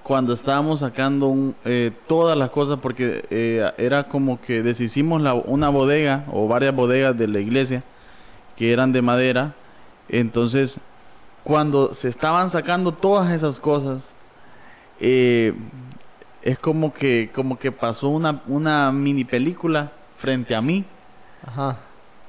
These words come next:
Speaker 1: Por un montón de cosas que de repente se sacaron de esa bodega, que yo recordé que, que fue a lo largo de mi crecimiento. No sé si, no sé si usted le, se, se acuerda,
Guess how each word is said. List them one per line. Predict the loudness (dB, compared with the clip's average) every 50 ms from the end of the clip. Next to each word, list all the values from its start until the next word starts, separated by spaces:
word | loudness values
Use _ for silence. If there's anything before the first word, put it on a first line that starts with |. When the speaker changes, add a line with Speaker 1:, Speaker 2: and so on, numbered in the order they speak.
| -20 -20 -20 -20 -20 -20 -20 -14 -4 0
Speaker 1:
Por | 2 2 4
un | 2 2 2
montón | 0 0 0 0 0 0
de | 0 -2
cosas | 0 -2 -2 -2 -2 -4 -4
que | -2 0 0
de | 2 2
repente | 0 -2 -4 -2 -2 -2 0
se | 0 -2 -2
sacaron | -2 -2 0 2 2 2 2 2
de | 0 0
esa | 0 0 0
bodega, | 2 4 4 4 4 2 0 0 -2 -4 -8 -14 -20 -20 -20 -20 -18 -18 -18 -20 -12 -4
que | -2 0 2
yo | 4 4 2
recordé | 2 0 0 0 -2 0 0 0 -2 -2
que, | -2 -2 0 2 2 2 2 2 0 -2 -4 -6 -4
que | -2 0 2 0 0
fue | -2 -2 0 2 2
a | 4 4
lo | 4 4
largo | 4 4 2 2 2 2 2
de | 2 2 0
mi | -2 -4
crecimiento. | -4 -4 -4 -4 -4 -4 -2 0 0 2 2 0 0 -2 -4 -6 -10 -12 -12 -14 -20 -20 -20 -20 -20 -20 -20 -20 -20 -20 -20 -20 -14 -6 -2
No | -2 0 2
sé | 2 2 2
si, | 0 0
no | 0 0 0
sé | 0 0 0 0
si | -2 -4
usted | -2 0 0 2
le, | 2 2 2 2 2 0 0 -2 -4 -4 -6 -6
se, | -6 -8 -6
se | -4 -4 -6
acuerda, | -4 0 0 2 2 2 2 0 -2